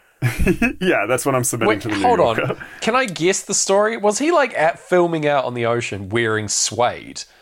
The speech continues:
Speaker 2: Like
Speaker 1: Yeah, so he, like, the crew hated him, mainly for another pair of pants. He was wearing these
Speaker 2: <laughs>
Speaker 1: bell bottoms full of zippers, and they all made
Speaker 2: Wow.
Speaker 1: fun of his zipper pants.
Speaker 2: Fair enough.
Speaker 1: Um, and then so the, he heard a rumor that they were going to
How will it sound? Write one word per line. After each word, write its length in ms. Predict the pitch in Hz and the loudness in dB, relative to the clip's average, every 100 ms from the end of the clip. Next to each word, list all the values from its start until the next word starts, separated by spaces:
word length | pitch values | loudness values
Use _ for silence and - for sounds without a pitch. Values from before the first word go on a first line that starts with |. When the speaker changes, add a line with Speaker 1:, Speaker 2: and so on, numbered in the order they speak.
| _ _ - | _ _ -2
Speaker 2:
Like 500 | 131 127 120 - _ - | 0 0 -4 -14 _ -2
Speaker 1:
Yeah, 360 | 147 208 156 - | 2 4 2 -2
so 540 | - 175 170 165 165 165 _ _ _ _ _ - | -4 2 6 6 4 2 _ _ _ _ _ -4
he, 580 | - 175 180 175 165 - | 0 2 2 0 -2 -2
like, 240 | 147 135 143 | 0 0 -2
the 80 | |
crew 300 | 139 180 180 | -2 4 4
hated 360 | 139 139 135 120 | 4 0 0 0
him, 300 | 110 104 117 | 0 -2 -2
mainly 240 | 143 170 175 | 0 0 0
for 200 | 175 147 | 0 0
another 420 | 123 127 131 127 | 2 2 4 2
pair 280 | 120 123 104 | 0 -2 -2
of 120 | - | -2
pants. 340 | 113 87 80 | -6 -6 -6
He 80 | - | -4
was 220 | 113 113 | -4 -2
wearing 240 | 113 120 120 | 0 2 2
these 140 | 107 | 0
Speaker 2:
<laughs> 80 | 110 | -2
Speaker 1:
bell 160 | 110 113 | 0 0
bottoms 340 | 110 98 92 | -2 -4 -6
full 180 | 120 101 | -4 -4
of 60 | 92 | -4
zippers, 520 | 110 - 202 269 - | -6 -2 -2 -2 -4
and 100 | 104 | -4
they 60 | 110 | -2
all 120 | 110 | 0
made 160 | 101 90 | 2 2
Speaker 2:
Wow. 80 | 110 | 0
Speaker 1:
fun 140 | 107 | -4
of 80 | 95 | -6
his 160 | 90 | -6
zipper 260 | - 104 101 | -6 -6 -8
pants. 400 | 90 73 80 - | -8 -10 -8 -2
Speaker 2:
Fair 180 | 131 90 | 0 0
enough. 400 | 90 101 - - - | -2 -6 -8 -12 -4
Speaker 1:
Um, 340 | 120 117 113 - | 0 0 -2 -4
and 120 | 131 | -2
then 120 | 135 127 | 0 0
so 120 | 143 | 0
the, 180 | 127 - - | 0 -2 -2
he 140 | 131 | -2
heard 260 | 117 139 143 | 0 2 4
a 60 | 127 | 4
rumor 480 | 110 123 117 101 92 | 4 2 2 -2 -2
that 260 | 101 - | -2 -2
they 180 | - 104 | -4 -2
were 100 | 101 | -2
going 340 | 98 98 104 98 | -4 -4 -6 -8
to 540 | 110 104 98 92 95 | -4 -2 -2 -2 -6